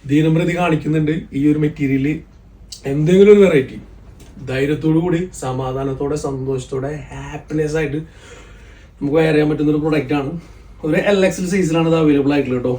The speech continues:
പ്ലാസോ ടൈപ്പ് തന്നെ പാന്റ് വരുന്നു. കണ്ടോ, എന്താ രസം. ഒരു ഇത് കണ്ട, രണ്ട് പാന്റിനുള്ള ക്ലോത്ത് വൺ ലെഗിൽ വരുന്നുണ്ട്.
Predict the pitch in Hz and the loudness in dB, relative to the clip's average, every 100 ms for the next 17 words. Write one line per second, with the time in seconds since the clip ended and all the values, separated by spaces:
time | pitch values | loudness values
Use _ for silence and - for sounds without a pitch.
0 | - - - 135 135 127 131 147 139 143 | -8 -20 -8 -4 -2 -2 -2 -2 -2 -4
1 | 147 151 139 127 131 123 - - - - | -4 -4 -4 -4 -4 -8 -14 -18 -14 -14
2 | - - - - - 123 139 147 165 151 | -14 -20 -20 -20 -12 -6 -4 -2 -2 0
3 | 151 - 135 160 196 - - - - 151 | -2 -4 -4 0 -2 -4 -18 -14 -2 0
4 | 151 117 - - - - 135 147 151 175 | 0 -2 -6 -16 -20 -6 0 0 0 -2
5 | 185 175 160 160 170 175 170 - 156 185 | 0 0 -2 -2 -2 -2 -4 -4 -6 -6
6 | - 139 156 165 151 131 127 139 117 110 | -2 -2 -2 -2 -4 -2 0 0 -2 -8